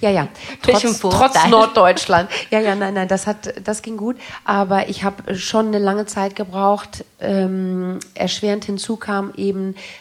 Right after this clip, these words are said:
Speaker 1: dass ich, äh, durch das Theater natürlich nur Hochdeutsch unterwegs war.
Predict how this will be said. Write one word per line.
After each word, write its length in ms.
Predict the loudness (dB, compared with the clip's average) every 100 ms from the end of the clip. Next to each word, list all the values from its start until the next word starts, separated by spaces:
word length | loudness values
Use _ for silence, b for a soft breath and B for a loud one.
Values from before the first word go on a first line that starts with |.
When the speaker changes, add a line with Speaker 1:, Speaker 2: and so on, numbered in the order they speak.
| _
Speaker 1:
dass 500 | -4 -2 -4 -8 -12 -8
ich, 680 | -6 -6 -8 -14 -20 -20 -10
äh, 680 | -6 -2 -2 -2 0 0 -2
durch 220 | -4 -6
das 220 | -6 -10
Theater 720 | -8 -4 0 0 0 -2 -2 -4 B B -10
natürlich 400 | -8 -6 -8 -6
nur 580 | -2 0 2 2 2 -2
Hochdeutsch 680 | -2 -2 -2 -2 -2 -2 -4
unterwegs 640 | -6 -2 -2 -2 -2 -6 -4
war. 340 | -2 -2